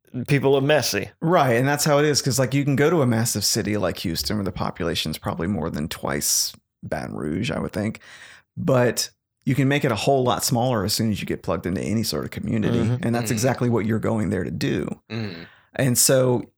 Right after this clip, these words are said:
Speaker 2: I would think, if anything, you'd just get a break from it before you eventually find out about all the stuff that's going on out
Speaker 1: Yeah,
Speaker 2: there.
Speaker 1: yeah, it'll be a
Speaker 3: Yeah.
Speaker 1: little break until you start, you get more comfortable in the scene and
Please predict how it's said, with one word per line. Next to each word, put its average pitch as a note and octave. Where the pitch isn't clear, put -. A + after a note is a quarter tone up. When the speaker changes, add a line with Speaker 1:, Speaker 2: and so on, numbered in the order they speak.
Speaker 2:
I C3+
would C3+
think, D3+
if A#2+
anything, B2+
you'd A2+
just A#2
get G#2
a F2
break F#2
from F#2+
it D#2
before A2
you G#2+
eventually G#2
find F#2
out F#2+
about -
all E2
the -
stuff F#2+
that's -
going B2+
on D3
out D#3
Speaker 1:
Yeah, C3
Speaker 2:
there. A#2+
Speaker 1:
yeah, C3+
it'll C3+
be D3
a -
Speaker 3:
Yeah. D#3
Speaker 1:
little A#2+
break C3
until B2
you B2
start, -
you A#2+
get A#2+
more A2+
comfortable A2
in A2
the G#2
scene A2
and G2